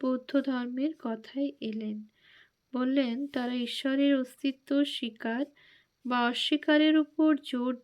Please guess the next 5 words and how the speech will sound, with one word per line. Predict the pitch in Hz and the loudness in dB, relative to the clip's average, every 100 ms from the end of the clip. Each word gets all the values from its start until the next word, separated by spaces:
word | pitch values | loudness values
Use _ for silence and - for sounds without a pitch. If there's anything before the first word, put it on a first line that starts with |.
| - | 0
দিয়ে | 285 294 | 2 4
কিছু | 294 - 220 269 | 0 -4 -8 -10
করেনি। | - 220 220 220 202 190 214 - _ _ _ _ _ _ _ _ _ _ _ _ _ _ _ _ _ - | -6 -4 -2 -2 -4 -10 -14 -18 _ _ _ _ _ _ _ _ _ _ _ _ _ _ _ _ _ -2
এ | 269 285 | 2 6
ব্যাপারে | 311 294 302 311 254 240 | 6 6 6 4 4 0